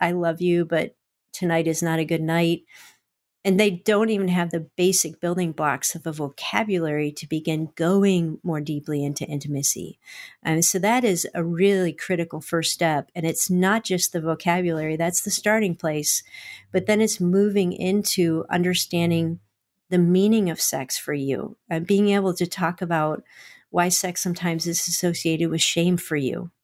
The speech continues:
uh, or why, uh, sexual pleasure is difficult for you. And so this level of communication is really taking a couple from, "It's just about what our bodies are doing," to, "We're sharing the journey." Another piece is just praying together about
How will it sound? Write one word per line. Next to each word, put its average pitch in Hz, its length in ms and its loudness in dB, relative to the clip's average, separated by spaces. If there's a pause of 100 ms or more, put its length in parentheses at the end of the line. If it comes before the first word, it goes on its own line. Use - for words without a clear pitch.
(220)
uh, 151 320 -4
or 156 440 0 (680)
why, 175 580 2 (140)
uh, 156 260 -2 (140)
sexual 175 380 -2
pleasure 175 420 0
is 156 140 -6
difficult 170 500 -4
for - 100 -6
you. 131 300 -4 (240)
And 170 200 2
so 175 440 2
this 180 420 2
level 185 200 0
of 160 120 -6
communication 175 720 0
is 156 180 -4
really 165 220 2
taking 165 420 -2
a 151 60 -4
couple 160 480 -4
from, 170 560 0 (100)
"It's - 160 -4
just 175 200 0
about 160 260 0
what 156 100 -2
our 151 120 0
bodies 165 420 0
are 147 100 -2
doing," 151 440 -2 (400)
to, 165 480 2 (280)
"We're 180 100 0
sharing 185 360 2
the 147 120 -4
journey." 160 440 -2
Another 233 320 4
piece 185 300 0
is 185 160 0
just 185 240 -4
praying 208 320 2
together 151 420 -2
about - 320 -4